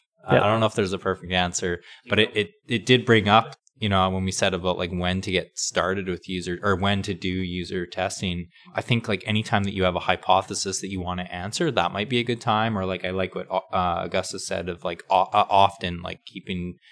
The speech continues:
Speaker 1: you know, often do user testing, don't stop doing it. I think that's good. But I think also if you have something new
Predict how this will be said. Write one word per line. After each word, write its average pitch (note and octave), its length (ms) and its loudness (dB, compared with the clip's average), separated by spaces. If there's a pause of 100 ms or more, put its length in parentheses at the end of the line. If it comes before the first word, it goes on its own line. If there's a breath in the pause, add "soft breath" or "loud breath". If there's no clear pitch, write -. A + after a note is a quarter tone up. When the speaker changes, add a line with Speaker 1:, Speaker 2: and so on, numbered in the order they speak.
(200 soft breath)
Speaker 1:
you F#2 100 -8
know, E2+ 160 -4
often F#2 560 0 (440)
do A2 80 4
user F#2+ 380 0
testing, F#2 560 -2
don't F2+ 280 0
stop - 440 2
doing F#2+ 260 -6
it. C#3 140 -6 (480)
I - 60 0
think F#2 180 -4
that's F2 240 0
good. G2+ 240 0
But F#2+ 120 4
I F2+ 40 4
think G#2 280 -2
also G2 240 2
if - 160 -6
you G2+ 100 -6
have G2+ 340 4
something F#2 520 -4
new F#2+ 580 2